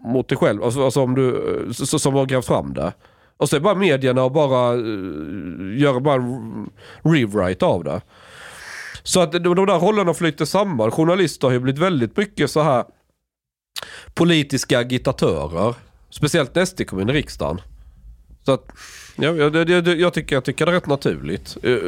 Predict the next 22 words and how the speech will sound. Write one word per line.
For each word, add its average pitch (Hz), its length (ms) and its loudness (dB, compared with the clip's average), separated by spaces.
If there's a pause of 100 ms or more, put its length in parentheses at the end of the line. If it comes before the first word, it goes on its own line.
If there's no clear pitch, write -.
(200)
de 156 160 2
som 147 140 -8
tittar 180 300 -2
på 180 240 2
det 131 60 -2
tycker 131 260 -4
ju 127 60 4
det 127 80 0
är 123 100 2
fullt 117 220 -4
naturligt 101 460 -2
att 101 100 -2
han 101 140 -2
är 98 40 -2
med 98 220 0
där. 87 140 -2 (480)
Det 135 60 2
är - 20 2
ingen 147 120 2
som 110 140 -4
tycker 101 260 -4
att, - 160 -10